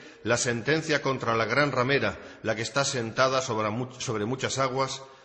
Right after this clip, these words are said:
con la cual han fornicado los reyes de la tierra,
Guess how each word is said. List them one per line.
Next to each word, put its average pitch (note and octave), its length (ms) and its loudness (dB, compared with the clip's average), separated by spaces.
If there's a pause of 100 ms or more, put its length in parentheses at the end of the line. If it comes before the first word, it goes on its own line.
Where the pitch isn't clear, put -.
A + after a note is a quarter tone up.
(140)
con A2 180 2
la G#2+ 80 4
cual B2+ 320 4
han C#3 240 0
fornicado A2+ 600 0
los G#2 140 0
reyes A2+ 240 0
de G#2 80 -2
la G2+ 100 2
tierra, C#3 500 0